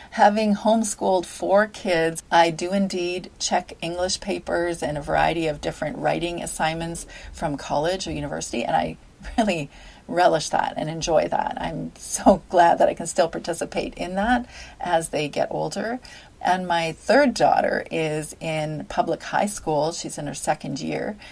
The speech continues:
My fourth child is my only child at home that I am homeschooling. And that is weird. <laughs> It is so different than anything that I've experienced before. But this is life, right?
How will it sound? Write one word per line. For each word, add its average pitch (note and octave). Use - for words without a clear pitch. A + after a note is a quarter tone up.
My E3
fourth G#3
child D3+
is D#3
my E3+
only B3
child -
at F#3+
home G#3
that E3
I E3+
am F3+
homeschooling. -
And D3+
that F3+
is D#3
weird. C#3
<laughs> -
It A3
is A#3+
so F#3
different E3
than -
anything E3
that D#3
I've D3+
experienced D#3
before. -
But F3+
this G3
is G3
life, -
right? F3+